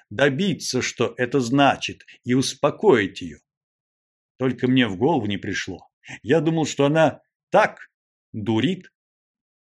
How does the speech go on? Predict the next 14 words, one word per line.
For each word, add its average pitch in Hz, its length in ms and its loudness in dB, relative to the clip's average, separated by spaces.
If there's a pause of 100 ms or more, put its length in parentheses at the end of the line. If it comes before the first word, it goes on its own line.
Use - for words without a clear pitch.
Сам 175 320 0
посуди, 107 480 -4 (180)
мог 151 340 0
ли 147 120 4
я 117 360 2 (120)
верить 117 580 -2
этому? 90 480 -10 (400)
Мог 135 260 2
ли 131 120 4
я 131 300 2 (260)
допустить 131 840 -2
хоть 127 260 0
на 135 80 2
минуту, 139 760 0